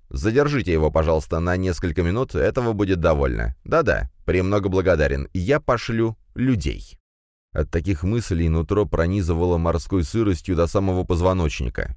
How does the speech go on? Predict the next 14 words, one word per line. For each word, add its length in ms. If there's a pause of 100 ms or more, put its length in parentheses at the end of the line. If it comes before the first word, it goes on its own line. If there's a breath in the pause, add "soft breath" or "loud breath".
(140)
Нет, 340
он 180
не 100
должен 420
навести 560
мистера 560
Шарпера 640
или 240
кого-то 400
из 160
его 280
ищеек 380
на 100
подозрение. 800